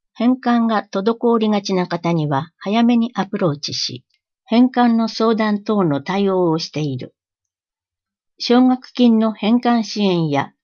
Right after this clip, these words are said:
給付型奨学金については、借りていない方や、きちんと返済している方との公平性、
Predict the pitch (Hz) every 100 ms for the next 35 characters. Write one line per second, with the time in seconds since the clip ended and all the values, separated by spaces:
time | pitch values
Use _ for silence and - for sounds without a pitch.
0 | _ _ - 233 254 254 254 240 233 220
1 | 220 226 226 220 - 202 202 190 185 185
2 | 170 165 147 143 - _ _ _ _ _
3 | 214 233 240 254 226 220 226 220 208 202
4 | 170 135 - _ _ _ _ _ - 262
5 | 254 247 170 - - 233 240 240 233 -
6 | 226 220 214 208 208 202 170 156 - 196
7 | 202 196 175 170 - 156 135